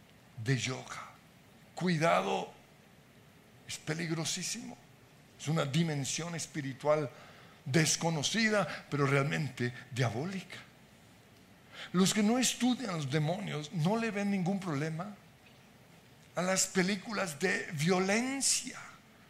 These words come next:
Por eso a mí me sorprende cristianos viendo ciertas películas. ¿Sabían ustedes que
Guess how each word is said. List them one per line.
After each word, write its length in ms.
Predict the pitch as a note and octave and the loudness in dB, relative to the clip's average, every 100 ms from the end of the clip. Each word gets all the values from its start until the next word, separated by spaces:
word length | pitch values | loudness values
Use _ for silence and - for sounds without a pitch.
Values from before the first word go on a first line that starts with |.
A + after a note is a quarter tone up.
| - - | -20 -6
Por 100 | A#3 | -2
eso 180 | C4+ E4+ | -2 -2
a 20 | |
mí 140 | G3+ A#3 | -2 -2
me 200 | A#2 - - - | -4 -12 -18 -8
sorprende 800 | - D3+ B2 - G3 C#4 C#4 - | -4 -4 -4 -2 -2 0 -4 2
cristianos 920 | D#3 C#3+ - - F3 G#3 G#3 G#3 - - - - - | 2 2 -2 -6 -6 -6 -10 -12 -14 -20 -20 -20 -2
viendo 340 | C#3 G3 G3+ | 0 0 -4
ciertas 600 | - F3 D#3+ E3+ G3 E3+ | -4 -4 -6 -6 -6 -8
películas. 840 | - A2+ C#3+ - D4 - - - - - - - - - - | -8 -8 -6 -8 -14 -14 -16 -16 -16 -20 -20 -20 -20 -18 -8
¿Sabían 380 | - E3+ C#4 F4 | 0 2 2 0
ustedes 540 | B3 G3+ G3+ D#3+ C3 | -8 -6 -4 -4 -4
que 180 | C#3+ | -4